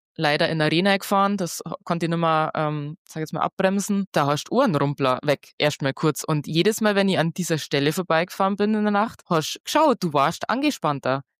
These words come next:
Ganz klar. Total unlogisch, dass genau da wieder ein Reh drüber springt über die Straße, aber trotzdem, du hast das erstmal kurz verankert drin. Also es war jetzt bestimmt kein Schocktrauma, aber du merkst es einfach.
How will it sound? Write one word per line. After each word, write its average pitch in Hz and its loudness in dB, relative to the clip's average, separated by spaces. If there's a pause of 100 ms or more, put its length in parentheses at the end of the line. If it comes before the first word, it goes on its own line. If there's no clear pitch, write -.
(120)
Ganz 170 0
klar. 240 2 (180)
Total 196 2
unlogisch, 220 2
dass 190 0
genau 175 2
da 180 2
wieder 254 2
ein 139 2
Reh 165 0
drüber 180 0
springt 202 0
über 190 0
die - -4
Straße, 202 0
aber 175 2
trotzdem, 185 -2
du 208 2
hast 180 0
das - -2
erstmal 156 -2
kurz - -6
verankert - -2
drin. 123 -4 (480)
Also 160 -2
es 156 -8
war 160 4
jetzt 170 0
bestimmt 202 0
kein 170 0
Schocktrauma, 226 2
aber 208 2
du 220 -2
merkst - 0
es - -6
einfach. 135 -6